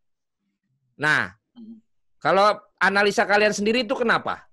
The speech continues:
Speaker 1: waktu itu? Apa karena yang keliling itu, jadi lu kecapean, atau memang lawannya gimana, atau apa menurut kalian tuh?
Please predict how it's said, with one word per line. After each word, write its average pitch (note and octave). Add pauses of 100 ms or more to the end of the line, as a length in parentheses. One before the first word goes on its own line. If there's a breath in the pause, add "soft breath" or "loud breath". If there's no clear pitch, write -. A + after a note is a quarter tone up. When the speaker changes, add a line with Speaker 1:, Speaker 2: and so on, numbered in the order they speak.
(240)
Speaker 1:
waktu C#3
itu? G2+
Apa C3+
karena D3+
yang C#3+
keliling D3
itu, C#3
jadi C#3+
lu D3+
kecapean, C3
atau D#3
memang D3+
lawannya D3+ (680 soft breath)
gimana, C#3+
atau A3
apa A3
menurut G#3+
kalian C#3
tuh? G2+